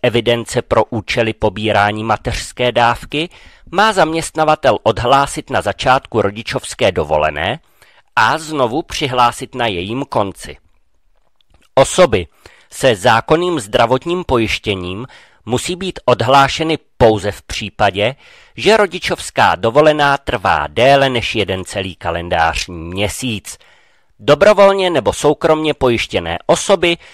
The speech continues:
musí být registrovány i v případě kratší rodičovské dovolené. Další nová úprava se týká atestačního řízení A jedna.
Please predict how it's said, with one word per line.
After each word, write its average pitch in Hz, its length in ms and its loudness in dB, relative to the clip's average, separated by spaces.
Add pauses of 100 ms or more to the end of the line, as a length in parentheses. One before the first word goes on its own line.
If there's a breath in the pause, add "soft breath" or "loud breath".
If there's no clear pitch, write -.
(260 soft breath)
musí 196 500 -4
být 160 320 -8
registrovány 113 920 0
i 104 60 -12
v - 100 -16
případě 101 600 -6
kratší - 560 -2
rodičovské 87 760 -4
dovolené. 95 640 2 (960 soft breath)
Další 180 580 2
nová 190 380 4
úprava 190 500 4
se 123 200 -2
týká 147 560 -2
atestačního 165 920 0
řízení 147 600 -4 (100)
A 127 240 4
jedna. 113 600 -2